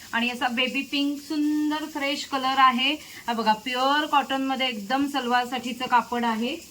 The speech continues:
आणि ह्यामध्ये तीन कलर्स येतील. हा लाईट असा येलो कलर आहे,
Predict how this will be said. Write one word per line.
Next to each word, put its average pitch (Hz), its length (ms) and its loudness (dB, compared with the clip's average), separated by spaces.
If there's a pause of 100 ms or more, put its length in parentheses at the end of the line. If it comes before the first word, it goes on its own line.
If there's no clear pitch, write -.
(340)
आणि 233 280 -4
ह्यामध्ये 247 420 -2 (180)
तीन 339 240 2
कलर्स 277 420 0
येतील. 262 400 0 (440)
हा 240 100 4
लाईट 240 480 4
असा 277 220 -2
येलो 254 400 0
कलर 254 320 0
आहे, 240 300 2